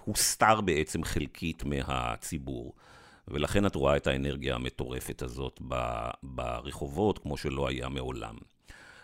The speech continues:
כלומר, יש פה את האיום הגדול ביותר שהיה אי פעם על הדמוקרטיה כמובן, אבל יש פה גם הזדמנות מטורפת, שנפלו המסכות,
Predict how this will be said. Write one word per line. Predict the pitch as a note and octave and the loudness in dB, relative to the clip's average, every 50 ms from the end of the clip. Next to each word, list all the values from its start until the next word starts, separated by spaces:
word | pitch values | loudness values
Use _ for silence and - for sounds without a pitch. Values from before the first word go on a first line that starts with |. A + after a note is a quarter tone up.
| - | -12
כלומר, | - - F#2+ F2+ F2+ F2 E2+ | 0 2 2 4 4 4 6
יש | G2+ B2 C3 | 6 4 4
פה | - F3 | 4 2
את | F3 - | 4 4
האיום | G#2 F#2+ F#2+ F#2 A#2+ B2 A#2 | 4 2 4 4 6 6 6
הגדול | G#2+ F#2 F#2+ E2 E2+ F2+ | 6 6 4 6 6 4
ביותר | F#2 E2 E2+ D#2 - - D#2+ D2 | 4 4 2 2 2 2 -2 -2
שהיה | - - B1 A#1+ A#1+ B1+ | 0 0 0 0 2 0
אי | B1+ C2+ - | 0 -2 -2
פעם | - B1+ C2 C2 C#2 | -2 -2 -2 -2 -2
על | C#2 | -2
הדמוקרטיה | C2+ B1+ C#2 C#2 C2+ - - C#2 B1+ B1 B1 - C2+ | -2 -2 -4 -4 -6 -6 -6 -6 -6 -6 -6 -6 -8
כמובן, | - - C2 C2 B1+ A#1+ A#1 C2 B1+ C2+ D#2 G2 A#2+ - - _ _ _ _ _ _ _ _ - | -6 -6 -8 -8 -8 -8 -8 -6 -6 -4 -4 -4 -6 -10 -12 _ _ _ _ _ _ _ _ -14
אבל | B1 - | -6 -4
יש | F2+ A#2 | -2 -2
פה | - - E3+ C3 | -2 -2 -2 -2
גם | A2+ A2 G#2+ | 0 0 0
הזדמנות | F#2+ E2+ E2 D2 E2 D#2+ D2 D2 F2 F#2 - - | 0 0 -2 -2 -4 -4 -2 -2 -2 -2 -2 -2
מטורפת, | D#2+ D2+ - D#2 C#2+ C2+ C#2+ C2+ - - - A#1+ - - | -4 -4 -2 -2 -2 -2 -2 -4 -4 -4 -6 -6 -6 -4
שנפלו | - D#2+ D2+ C#2+ - - G2+ G#2 A2+ | -4 -2 -2 -2 -2 0 2 2 2
המסכות, | A2+ G#2+ - - - G2+ - - - C#2+ B1 - - - _ - - | 2 2 0 -2 -4 -4 -6 -4 -4 -4 -4 -4 -6 -10 _ -10 -10